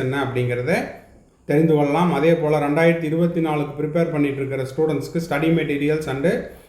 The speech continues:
கொஸ்டின் பேப்பர்ஸ் ப்ரொவைட் பண்றோம். தேவைப்படுறவங்க அந்த டீட்டெயில்ஸையும் கேட்டு தெரிந்து கொள்ளலாம். ஓகே, இப்போ வந்து இந்த நியூஸ் அப்டேட் என்ன அப்படிங்கிறத நம்ம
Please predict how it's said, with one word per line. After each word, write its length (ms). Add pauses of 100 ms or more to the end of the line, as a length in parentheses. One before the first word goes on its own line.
(120)
கொஸ்டின் 300
பேப்பர்ஸ் 400 (560)
ப்ரொவைட் 340
பண்றோம். 300 (140)
தேவைப்படுறவங்க 680
அந்த 140 (100)
டீட்டெயில்ஸையும் 580
கேட்டு 280
தெரிந்து 260
கொள்ளலாம். 360 (460)
ஓகே, 180 (240)
இப்போ 160 (100)
வந்து 220 (380)
இந்த 220
நியூஸ் 280
அப்டேட் 380
என்ன 240 (180)
அப்படிங்கிறத 460
நம்ம 160